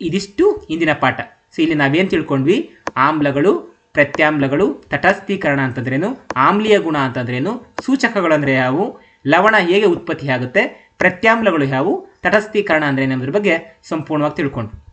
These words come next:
ಈಗ ಒಂದು ಕೊನೆಯದಾಗಿ ಕ್ವಿಕ್ ಆಗಿ ರಿವಿಷನ್ ಮಾಡ್ಕೊಬರೋಣ. So ಇಲ್ಲಿ ಕೇವಲ ಐದು ಪಾಯಿಂಟ್ ಇದೆ, ಆ ಐದು ಪಾಯಿಂಟ್ ಬಗ್ಗೆ ನೋಡ್ಕೊಬರೋಣ. ಏನು, ಆಮ್ಲಗಳ ರುಚಿ ಯಾವಾಗ್ಲೂ ಹುಳಿಯಾಗಿರುತ್ತೆ, ಅದಷ್ಟೇ ಸಾಮಾನ್ಯವಾಗಿ ಪ್ರತ್ಯಾಮ್ಲಗಳ ರುಚಿ ಕಹಿಯಾಗಿರುತ್ತೆ, ಸ್ಪರ್ಶಿಸಿದಾಗ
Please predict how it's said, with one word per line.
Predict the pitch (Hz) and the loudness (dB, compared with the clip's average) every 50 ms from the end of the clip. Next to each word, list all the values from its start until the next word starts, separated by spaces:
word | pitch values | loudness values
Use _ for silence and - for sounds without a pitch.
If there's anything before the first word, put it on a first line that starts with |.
| _ - - - - - | _ -20 -20 -16 -4 -2
ಈಗ | 339 330 254 | 0 2 2
ಒಂದು | 247 240 226 214 214 | 2 2 4 2 2
ಕೊನೆಯದಾಗಿ | 208 214 - - 196 208 220 208 208 214 220 233 202 | 0 0 -2 0 2 2 4 4 4 2 2 2 0
ಕ್ವಿಕ್ | 190 196 - - - - 220 220 - | 0 -2 -6 -12 -10 -10 -8 -2 0
ಆಗಿ | 226 226 233 | 0 2 2
ರಿವಿಷನ್ | 202 185 180 190 185 190 180 | 2 0 0 0 0 0 0
ಮಾಡ್ಕೊಬರೋಣ. | 170 156 143 - 139 139 143 165 208 226 226 | 0 0 0 0 0 0 0 0 0 -2 0
So | 208 | 0
ಇಲ್ಲಿ | 185 180 180 | 0 0 0
ಕೇವಲ | - - 196 196 196 190 214 269 339 - - - _ _ - | 2 2 4 4 4 4 4 2 0 -2 -6 -14 _ _ -4
ಐದು | 143 156 185 208 196 214 | 0 0 0 0 0 -2
ಪಾಯಿಂಟ್ | - 185 165 160 143 147 | 0 0 0 0 -2 -2
ಇದೆ, | 202 233 | -2 -2
ಆ | - 196 175 139 | 0 0 2 2
ಐದು | 147 165 185 180 | 2 2 2 2
ಪಾಯಿಂಟ್ | - 156 151 151 | 2 0 0 0
ಬಗ್ಗೆ | 147 156 202 | -2 -2 -2
ನೋಡ್ಕೊಬರೋಣ. | 185 160 143 - - - 113 110 107 - - _ _ _ _ _ _ _ _ _ _ - | -2 -2 -2 -4 -6 -8 -8 -8 -8 -12 -16 _ _ _ _ _ _ _ _ _ _ 2
ಏನು, | 262 262 233 208 220 220 226 - - - | 2 4 4 2 0 -2 -6 -10 -4 0
ಆಮ್ಲಗಳ | 165 180 214 226 240 240 233 226 220 | 2 4 4 2 2 2 2 2 2
ರುಚಿ | 202 190 185 - 214 185 | 2 0 0 -2 -2 0
ಯಾವಾಗ್ಲೂ | 180 156 156 170 170 175 196 254 339 | 2 2 4 4 2 2 0 -2 -2
ಹುಳಿಯಾಗಿರುತ್ತೆ, | - - - - _ - 160 170 170 170 170 151 143 131 131 131 - 143 131 113 98 - _ _ _ - - - - | -4 -6 -12 -12 _ 0 2 4 4 4 4 2 0 -2 -4 -4 -2 -2 -2 -2 -4 -8 _ _ _ -20 -20 -16 -10
ಅದಷ್ಟೇ | 131 151 151 - 185 180 | -10 -8 -4 -4 -4 0
ಸಾಮಾನ್ಯವಾಗಿ | 180 165 165 170 180 175 170 165 202 226 226 226 220 | 2 2 2 2 0 0 0 2 2 2 2 0 -4
ಪ್ರತ್ಯಾಮ್ಲಗಳ | 226 - - - _ - 170 160 - - 202 202 202 196 180 170 160 | -6 -8 -14 -16 _ -2 -2 0 2 2 2 4 4 2 2 2 0
ರುಚಿ | 156 151 - - 294 381 370 - - - _ | 0 -2 -2 -2 -2 -2 -4 -6 -14 -10 _
ಕಹಿಯಾಗಿರುತ್ತೆ, | - 240 196 196 190 170 165 165 156 - - 170 175 175 - - _ _ _ _ _ _ _ _ _ _ | -2 0 2 2 2 2 2 0 -4 -4 -4 -4 -6 -6 -8 -18 _ _ _ _ _ _ _ _ _ _
ಸ್ಪರ್ಶಿಸಿದಾಗ | - - 190 180 - - 180 185 170 156 170 185 202 | -2 0 0 0 0 -4 -10 -4 0 0 2 4 4